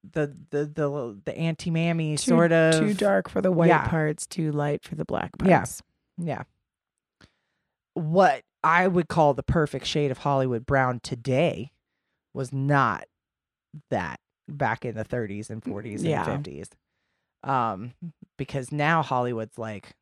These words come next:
Speaker 1: "We gotta double down on our minorities." <laughs>
Speaker 2: Yeah, but it's
Speaker 1: We're gonna
Speaker 2: still,
Speaker 1: get
Speaker 2: like,
Speaker 1: someone to play
Speaker 2: it's
Speaker 1: all these different roles. <laughs>
Speaker 2: it's still, like, treading lightly.
Speaker 1: No, for sure.
Speaker 2: Pun intended.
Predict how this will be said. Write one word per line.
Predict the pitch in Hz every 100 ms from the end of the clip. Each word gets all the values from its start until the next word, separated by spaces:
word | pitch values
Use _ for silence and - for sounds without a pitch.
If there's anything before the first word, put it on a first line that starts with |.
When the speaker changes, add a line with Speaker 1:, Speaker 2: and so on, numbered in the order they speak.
| -
Speaker 1:
"We | 151
gotta | 151 127 117 - _ _ _ _ _ _
double | - 131 143
down | 143 127 135 139
on | 127
our | 127 131
minorities." | 131 123 131 165 165 165 - - - -
<laughs> | - - _ -
Speaker 2:
Yeah, | 190 208 214
but | 196 208
it's |
Speaker 1:
We're | 226 233
gonna | - 254
Speaker 2:
still, | 202 190 196
Speaker 1:
get | 214
Speaker 2:
like, | 214 185
Speaker 1:
someone | 196 190
to | 190
play | 175 175 175
Speaker 2:
it's |
Speaker 1:
all | 156 160
these | 160 156
different | - 147 139 135
roles. | 131 135 - _ -
<laughs> | 180 _ -
Speaker 2:
it's | 220 190 165 -
still, | - - 156 165 185
like, | 165 - - - _ _ _ _ - -
treading | - 147 131 123
lightly. | 90 85 - - - 165 _ _ _ -
Speaker 1:
No, | 175 143
for | - 147
sure. | - - _ _ _
Speaker 2:
Pun | - 151
intended. | 143 135 - 123 120 143 151